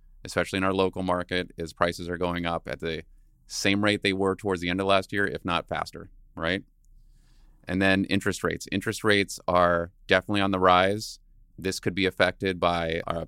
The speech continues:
political issues and war in Ukraine. It just depends on,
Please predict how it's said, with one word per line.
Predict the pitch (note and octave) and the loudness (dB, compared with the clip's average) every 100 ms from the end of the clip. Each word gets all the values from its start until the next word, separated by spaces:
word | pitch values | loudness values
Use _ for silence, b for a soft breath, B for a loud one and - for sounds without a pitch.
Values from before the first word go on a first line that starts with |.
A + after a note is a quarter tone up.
| - | -10
political | - F#2 F#2 F#2+ | 0 0 0 -2
issues | D2+ E2+ G2+ F#2 F#2+ F#2+ | -2 -4 -2 0 0 -2
and | - E2 D#2+ | -6 -6 -6
war | E2 F2+ G2 G#2 | -4 0 2 0
in | - E2 E2 D#2+ E2 | -4 -6 -6 -8 -10
Ukraine. | E2 D#2 F#2 F2+ G#2 B2+ - _ - | -10 -6 -4 -2 -2 -6 -12 _ -14
It | D#2 | -8
just | F#2 - | -8 -6
depends | F#2+ F2+ F2+ F2+ | -2 0 0 0
on, | E2+ E2 E2 | 0 -2 -6